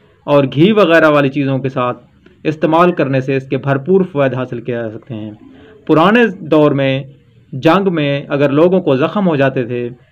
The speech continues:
तो उसके ऊपर हल्दी का लेप चढ़ाया जाता था। उसकी वजह ये होती थी कि ज़ख्म जल्दी ठीक भी हो जाता था। हल्दी के अंदर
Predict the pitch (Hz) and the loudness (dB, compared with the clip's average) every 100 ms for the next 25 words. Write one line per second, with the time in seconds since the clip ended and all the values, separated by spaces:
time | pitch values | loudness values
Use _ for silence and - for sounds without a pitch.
0 | _ _ _ - 139 135 175 - 156 139 | _ _ _ -2 0 2 -2 0 0 0
1 | 139 127 147 156 147 139 123 120 135 139 | -2 0 -2 -2 -2 -2 -4 -4 -8 -2
2 | 151 175 151 131 127 120 117 117 120 117 | 0 2 -2 -4 -4 -4 -6 -8 -6 -8
3 | 113 _ _ _ _ _ 185 220 202 165 | -10 _ _ _ _ _ -2 0 2 4
4 | 180 190 165 170 170 143 127 123 135 175 | 4 4 4 2 0 -4 -4 -4 -2 -2
5 | 180 139 156 151 143 160 160 165 147 131 | -2 -2 -2 -2 -2 -2 -2 -2 -2 -4
6 | 131 120 131 - _ _ _ _ _ _ | -6 -6 -10 -18 _ _ _ _ _ _
7 | _ - 156 202 233 226 175 165 147 139 | _ -2 2 2 0 2 2 2 2 2